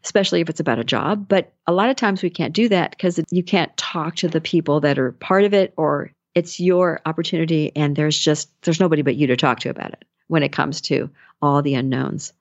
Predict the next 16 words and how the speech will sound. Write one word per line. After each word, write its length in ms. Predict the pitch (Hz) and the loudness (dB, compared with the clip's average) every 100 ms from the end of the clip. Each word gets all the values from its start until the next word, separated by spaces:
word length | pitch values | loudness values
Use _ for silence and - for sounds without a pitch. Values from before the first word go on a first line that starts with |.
| _ _ - | _ _ -6
So 120 | - | 2
you 60 | 160 | 2
have 100 | 143 | 2
to 60 | |
kinda 300 | 165 151 143 | 0 2 2
think 260 | 135 180 175 | 4 2 2
about 320 | 165 117 - | 0 -2 -2
those 240 | - 139 | -6 -4
in 80 | 147 | -2
more 140 | 143 143 | -2 -2
detail. 520 | 143 139 123 127 151 _ _ _ _ _ _ _ | -4 -2 -4 -4 -10 _ _ _ _ _ _ _
Remember 300 | 196 202 277 | 2 2 4
I 80 | 339 | 2
told 280 | - 294 294 | 2 2 4
you 260 | 294 285 285 _ | 4 2 0 _
when 240 | - 175 | 0 0